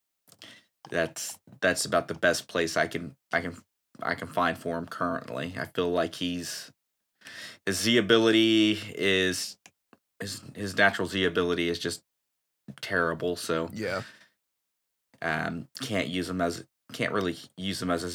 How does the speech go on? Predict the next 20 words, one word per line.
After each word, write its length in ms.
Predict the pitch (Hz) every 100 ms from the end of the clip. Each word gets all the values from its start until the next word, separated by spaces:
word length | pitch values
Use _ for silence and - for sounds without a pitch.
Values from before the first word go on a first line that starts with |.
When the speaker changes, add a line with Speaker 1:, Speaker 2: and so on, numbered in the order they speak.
| 92
Speaker 1:
Zenkai 300 | 67 90 85
buffer 280 | 85 85 87
for, 380 | - 87 85 85
uh, 380 | 85 85 87 - -
revival, 640 | 92 85 92 90 87 87 - -
the 100 | 92
green 280 | 95 95 90
revival 480 | 87 92 92 90
Gohan. 480 | 82 87 85 90 92
It 120 | 92
just, 300 | 80 85 - - _ _ _ _ _ _ _ _ _ _ _ _ _ _ _ -
you're 280 | 92 87 82 -
pretty 200 | - 90
much 220 | 90 -
stra-, 320 | - 90 - -
sacrificing 840 | - - - 90 90 - 87 90
blast 340 | 85 87 87 -
attack 400 | - 85 85 -
for, 340 | 87 85 85
uh, 200 | 87 85